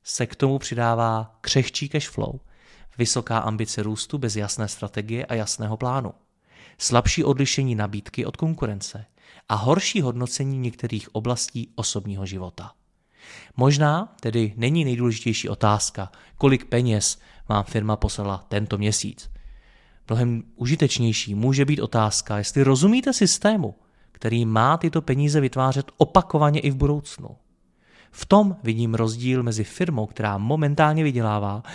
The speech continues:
a firmou, která je skutečně finančně řízená.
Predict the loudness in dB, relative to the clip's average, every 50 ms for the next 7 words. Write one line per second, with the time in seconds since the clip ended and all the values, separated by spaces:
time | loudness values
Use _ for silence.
0 | -12 -12 -8 -6 -6 -6 0 4 4 6 6 8 6 6 6 4 2 -2 -10 -20
1 | -20 -18 -10 -4 -2 0 0 0 0 -2 -4 -6 -6 -4 -4 0 0 0 0 0
2 | -2 -4 -4 -4 -4 -6 -10 -16 -20 -2 2 2 4 4 4 0 -2 -4 -6 -4
3 | -4 -2 -2 -4 -6 -6 -8 -10 -10 -12 -14